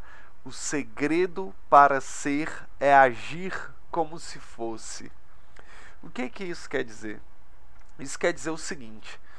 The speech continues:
se você hoje tá, por exemplo, no seu emprego e você quer subir de cargo,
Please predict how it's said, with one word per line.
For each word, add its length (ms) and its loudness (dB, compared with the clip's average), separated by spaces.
se 260 -4
você 640 0
hoje 560 -2
tá, 300 8
por 240 2
exemplo, 520 0
no 160 -4
seu 320 -2
emprego 640 -2
e 220 -4
você 880 2
quer 520 6
subir 600 -4
de 180 -6
cargo, 840 10